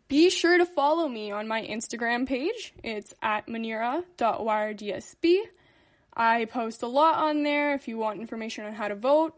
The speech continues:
my platform, um, why I'm running, and why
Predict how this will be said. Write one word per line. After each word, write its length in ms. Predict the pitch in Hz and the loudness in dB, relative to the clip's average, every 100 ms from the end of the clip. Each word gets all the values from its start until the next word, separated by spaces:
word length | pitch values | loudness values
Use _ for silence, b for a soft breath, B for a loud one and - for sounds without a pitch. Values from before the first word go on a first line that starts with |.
| _ 226 | _ -10
my 260 | 208 196 - _ _ _ | -8 -8 -10 _ _ _
platform, 840 | - 262 269 - 277 254 247 247 262 - | 0 2 2 0 -2 0 -2 -4 -6 -8
um, 340 | - 196 196 | -10 -10 -8
why 340 | 208 208 220 233 | -2 0 2 0
I'm 160 | 233 | -4
running, 500 | 226 220 220 220 226 - - | -4 -6 -6 -8 -10 -14 -12
and 240 | 226 214 | -10 -6
why 420 | 208 196 202 202 | -2 0 -2 -4